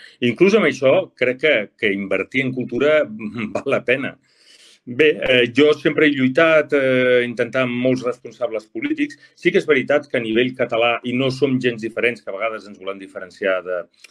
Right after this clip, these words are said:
de la resta d'Espanya, no som sem-, gens, gens diferents a, a la resta d'Espanya, eh, la cultura sempre... Si t'hi fixes, quan parlem de cultura a nivell, sobretot a Tarragona, però a nivell català,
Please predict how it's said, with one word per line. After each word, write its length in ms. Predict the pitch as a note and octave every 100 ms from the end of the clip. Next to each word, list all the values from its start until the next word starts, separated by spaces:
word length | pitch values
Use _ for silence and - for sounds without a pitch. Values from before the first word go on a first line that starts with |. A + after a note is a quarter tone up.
| _
de 80 | G2
la 80 | F2+
resta 280 | G2 - F#2+
d'Espanya, 340 | - G#2+ F#2+
no 300 | G2+ A#2+ B2
som 460 | - C#3+ C3+ A2 A2
sem-, 340 | - - - A2 G#2+ F#2+
gens, 400 | A#2+ A#2+ G#2+ -
gens 320 | F#2+ B2+ A2+ -
diferents 480 | G2+ G#2+ G2+ F#2+
a, 140 | F#2+ F2+ _ _ _ _
a 140 | G2+
la 80 | G2
resta 220 | G#2 - B2+
d'Espanya, 460 | B2+ A#2 A2 C#3 D3+ _ _ _
eh, 680 | B2 A2+ G#2 G#2 G2 F#2+ F#2+ G2
la 80 | G#2
cultura 400 | A#2 G#2+ G#2+ A2+
sempre... 380 | A#2 G#2 - G#2+ A2+ A#2 G#2+ G2 F#2 F2 - -
Si 160 | - C3
t'hi 80 | B2
fixes, 300 | D3+ D3 F3+
quan 180 | - A#2+
parlem 260 | A2 A2 C#3+
de 80 | D#3
cultura 400 | C3 C3 B2 A2
a 80 |
nivell, 540 | G#2+ G2+ G#2 G2 F#2+ F#2
sobretot 380 | - F#2 A2 D3
a 40 |
Tarragona, 420 | C#3 A2+ F2 E2 -
però 220 | F#2 F2+
a 20 |
nivell 240 | F2+ G#2 A2
català, 320 | A2+ G#2+ G#2